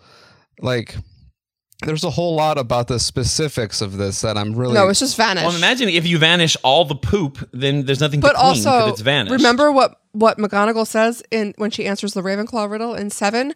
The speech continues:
Speaker 2: Where do objects vanish? B-, uh, vanished objects go? Into nothingness, which is into everything. So is
Speaker 3: Yeah,
Speaker 2: the
Speaker 3: that's
Speaker 2: wizarding world
Speaker 3: gross.
Speaker 2: just full of poop?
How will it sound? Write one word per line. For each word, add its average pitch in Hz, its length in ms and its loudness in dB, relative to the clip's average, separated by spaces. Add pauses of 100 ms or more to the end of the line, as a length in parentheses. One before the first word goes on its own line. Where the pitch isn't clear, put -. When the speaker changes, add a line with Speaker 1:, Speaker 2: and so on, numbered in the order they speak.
(200)
Speaker 2:
Where 240 160 6
do 359 220 0
objects 254 360 2
vanish? 294 360 0
B-, - 300 -4
uh, 220 160 4
vanished 214 420 0
objects 311 320 0
go? 190 180 2
Into 262 400 -2
nothingness, 233 540 0
which 208 140 -6
is 208 100 0
into 220 240 -2
everything. 240 420 -2
So 220 220 2
is 240 140 -2
Speaker 3:
Yeah, - 120 4
Speaker 2:
the 302 80 -2
Speaker 3:
that's 381 180 2
Speaker 2:
wizarding 330 80 -2
world 294 240 4
Speaker 3:
gross. 165 440 2
Speaker 2:
just - 140 -12
full 381 200 6
of 381 120 0
poop? 392 280 4